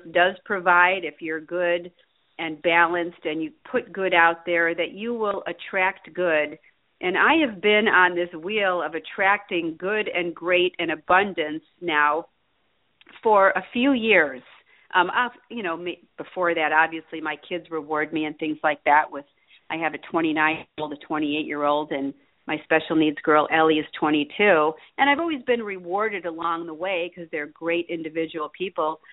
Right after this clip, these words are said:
Um, but I really believe that I visualized what I wanted. And even though I was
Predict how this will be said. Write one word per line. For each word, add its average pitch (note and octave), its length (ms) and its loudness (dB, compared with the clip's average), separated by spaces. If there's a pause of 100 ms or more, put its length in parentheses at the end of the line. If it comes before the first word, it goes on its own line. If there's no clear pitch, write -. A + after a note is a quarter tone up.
(380)
Um, D#3 460 -2 (400)
but G#3+ 120 4
I G#3 80 4
really A#3+ 400 -6
believe A3 400 -6
that F#3+ 140 -4
I F3+ 120 -2
visualized E3+ 800 -6
what F3 200 -2
I F3 180 6
wanted. E3 640 -2 (460)
And D#3+ 360 -4
even A#3+ 240 -2
though B3 120 4
I A3+ 80 4
was G3+ 140 -4